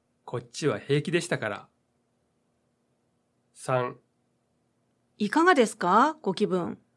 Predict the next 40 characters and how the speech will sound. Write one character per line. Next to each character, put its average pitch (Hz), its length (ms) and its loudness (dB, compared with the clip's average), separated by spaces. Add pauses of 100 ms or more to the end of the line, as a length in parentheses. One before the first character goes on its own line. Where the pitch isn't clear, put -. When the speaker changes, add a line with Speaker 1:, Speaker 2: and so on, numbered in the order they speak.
(100)
Speaker 1:
あ、 - 180 -2 (760)
気 - 160 -4
を 143 120 2
使 151 180 0
っ 160 100 0
て 165 80 -2
い 156 80 -2
た 160 100 -4
だ 165 120 -2
い 156 60 -6
て 160 80 -4
す 147 160 -6
み 139 80 2
ま 156 100 2
せ 156 160 2
ん。 117 160 -4 (540)
も 135 400 4
う 101 80 -12
大 123 180 -2
丈 147 160 4
夫 131 80 0
で - 140 -14
す。 - 180 -20 (540)
Speaker 2:
よ 196 140 0
か 254 120 4
っ 240 140 -4
た。 - 240 0 (460)
ち - 80 0
ょ - 20 2
っ 226 60 0
と 185 420 0
心 202 220 0
配 254 180 2
し - 20 -6
ち 269 80 -4
ゃ 277 60 2
い 285 40 0
ま 294 140 2
し 302 60 -8
た。 - 280 0